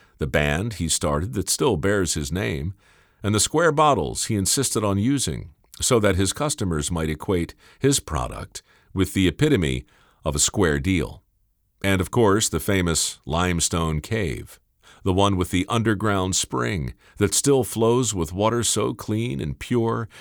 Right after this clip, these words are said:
it washes away the bitterness that other brands so often leave behind. Lately, though, their standard story has undergone some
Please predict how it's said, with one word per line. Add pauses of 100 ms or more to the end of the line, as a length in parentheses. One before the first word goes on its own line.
(120)
it
washes
away
the
bitterness (340)
that
other
brands
so
often
leave
behind. (1160)
Lately,
though, (420)
their
standard
story
has
undergone
some